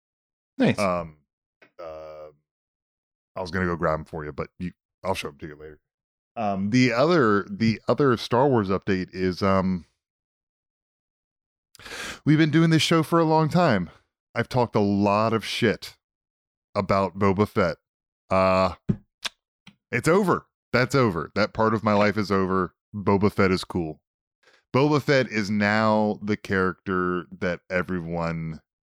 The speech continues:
Speaker 2: thought he was for the last forty years. And I
Speaker 1: Did
Speaker 2: can't, like, there's, it's not fucking me up too much, you know, because, like, I don't know, 'cause I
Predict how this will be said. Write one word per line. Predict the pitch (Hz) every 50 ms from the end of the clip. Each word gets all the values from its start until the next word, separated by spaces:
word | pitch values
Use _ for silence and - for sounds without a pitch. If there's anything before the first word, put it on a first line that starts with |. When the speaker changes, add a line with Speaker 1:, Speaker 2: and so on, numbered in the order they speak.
| _ _ _ _ _ _ _ _ _ _ -
Speaker 2:
thought | 110 104 104 98 -
he | - 98 90
was | 80 78 82 80 78 78 78 78 76 - - - - _ _ _ _ _ _
for | - 95 85 82
the | 85 82
last | 82 82 80 80 80 80 80 - - - - _ _ _ _ _ _ _ _ _ _ _ _ - - _ -
forty | 98 85 80 80 78 78
years. | 76 76 73 73 73 71 69 - - - _ _ _ _ _ _ _ _ _ _ _ _ _ _ _ _ _ _ _ _ _ _ _ _ _ _ _ _ _ -
And | 110 110 107
I | 104
Speaker 1:
Did | 139 139
Speaker 2:
can't, | 135 131 120 101 98
like, | 110 113 107 - 98 104 98 -
there's, | - 110 107 107 104 104 92 - - - - _ _ _ _ _ _ _ _ _ _ _ _ _ - - - _ -
it's | 123 131 123 -
not | 143 139 120 110
fucking | - 143 127 - 139 135
me | 127 120
up | 113 107 -
too | - 113 107
much, | 92 87 82 82 - - - - _ _
you | - 101
know, | 92 87
because, | 85 87 90 - 95 87 80 - - - -
like, | 104 90 85 80 - - 80
I | 87 85
don't | 82 80
know, | 80 80
'cause | - - 85 87
I | 80